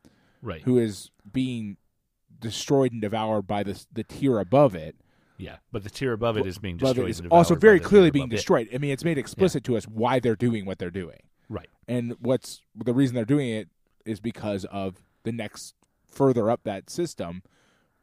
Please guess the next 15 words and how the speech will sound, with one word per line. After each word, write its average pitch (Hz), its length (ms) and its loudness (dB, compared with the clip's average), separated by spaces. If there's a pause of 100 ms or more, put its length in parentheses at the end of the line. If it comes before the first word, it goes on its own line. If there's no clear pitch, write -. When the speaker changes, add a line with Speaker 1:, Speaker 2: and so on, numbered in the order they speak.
(380)
Speaker 2:
putting 135 240 0
them 107 120 -8
in 101 60 -8
a 92 40 -8
position 98 320 -8
where 98 100 -6
they 87 80 -8
feel 101 140 -6
like 87 120 -10
they 87 100 -10
have 80 320 -16
to - 80 -20 (100)
do 120 180 -4
this. - 480 -20
Speaker 1:
Right. 92 240 -14